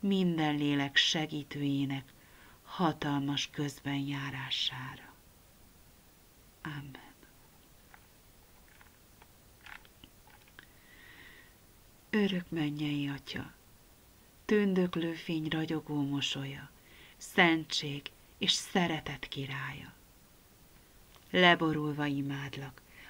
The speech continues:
a Szent Háromság ölelésében áldott édesanyánkkal. Dicsőítelek a szent angyalokkal, magasztallak az üdvözült lelkekkel,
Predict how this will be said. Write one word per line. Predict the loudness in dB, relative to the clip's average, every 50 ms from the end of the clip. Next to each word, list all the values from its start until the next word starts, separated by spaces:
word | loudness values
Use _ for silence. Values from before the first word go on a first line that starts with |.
| -6
a | -2 -2
Szent | -2 2 2 4 4 4 2 0
Háromság | 0 0 0 0 0 0 2 2 2 2 0 -4 -2
ölelésében | -2 -2 -2 0 -2 -2 -2 -2 0 0 0 0 -2 -2 -4 -4 -4 -4
áldott | -2 -2 -2 0 -2 -2 -2 -4 -6 -6 -8
édesanyánkkal. | -6 -4 -4 -4 -4 -4 -4 -4 -4 -4 -6 -6 -6 -8 -8 -10 -14 -16 -18 -16 -16 -16 -16 -16 -18 -20 -20 -20 -20 -20 -20 -20 -20 -20 -20 -20 -18 -18 -20 -10 -4
Dicsőítelek | 2 6 8 8 8 6 4 2 2 2 2 0 -2 -4 -6 -4 -6 -8 -8 -8
a | -10
szent | -10 -10 -6 0 0 2 2 2 0 -2
angyalokkal, | -6 -4 -2 -2 -2 -2 -4 -4 -2 -4 -6 -8 -10 -12 -10 -8 -6 -6 -8 -8 -10 -14 -20 -20 -20 -20 -20 -20 -20 -20 -20 -20 -20 -20 -14 -8
magasztallak | -4 -4 -4 -4 -6 -8 -10 -8 -8 -6 -4 -4 -2 -4 -4 -6 -8 -8
az | -10 -8 -6
üdvözült | -6 -6 -4 -6 -6 -6 -6 -6 -6 -6 -6 -8 -8
lelkekkel, | -8 -6 -6 -8 -8 -10 -10 -12 -12 -12 -12 -12 -10 -8 -8 -8 -10 -12 -14